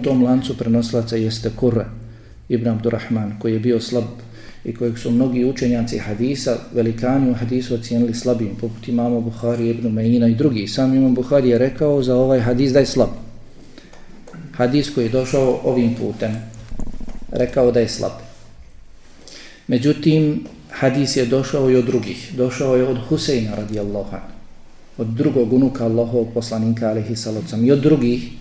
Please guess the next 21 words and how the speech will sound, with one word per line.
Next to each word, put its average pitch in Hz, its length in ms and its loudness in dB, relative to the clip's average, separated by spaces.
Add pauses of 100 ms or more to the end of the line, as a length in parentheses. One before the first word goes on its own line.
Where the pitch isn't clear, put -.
(420)
tako 139 320 2
da 127 140 4
su 139 480 2 (540)
pojedini 127 580 6
učenjaci 127 560 2
hadisa, 127 720 0
pogotovo, 143 580 4
dakle, 123 560 2 (1200)
u 123 320 2
novije 135 460 4
vrijeme, 131 600 2 (720)
naši, 120 420 0 (160)
da 123 80 -6
kažem, 120 420 0
savremenici 127 840 2
poput 120 300 -4
Šuajba 120 440 0
al-Arnauta 123 680 0
i 120 80 2
šeha 123 320 -2
Albanija 117 400 0